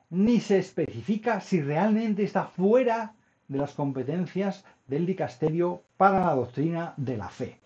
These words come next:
Lo que en definitiva tenemos que anotar es que, sea o no jurídicamente, y suponiendo que las leyes aún importen algo en el Vaticano,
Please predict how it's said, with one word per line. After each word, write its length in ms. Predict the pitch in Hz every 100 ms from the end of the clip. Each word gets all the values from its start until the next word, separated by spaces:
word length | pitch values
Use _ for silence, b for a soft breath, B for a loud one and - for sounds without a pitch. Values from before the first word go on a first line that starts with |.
| B 277 B
Lo 340 | 160 180 196
que 80 | 190
en 80 | 202
definitiva 480 | 196 185 233 262 165
tenemos 380 | - 226 202 -
que 100 | 247
anotar 320 | 165 160 262
es 160 | -
que, 160 | - 160
sea 380 | - 277 254 185
o 160 | 160
no 180 | 156 147
jurídicamente, 1080 | - - 151 254 226 165 202 208 147 123 - _ _
y 140 | 190 160
suponiendo 1000 | - 160 131 143 254 226 160 123 110 B B B
que 160 | - 127
las 180 | 120 113
leyes 380 | 165 208 180
aún 240 | 127 156 165
importen 720 | 139 131 120 190 196 - 139
algo 280 | 170 139 120
en 60 |
el 100 | 117
Vaticano, 540 | 113 151 123 135 170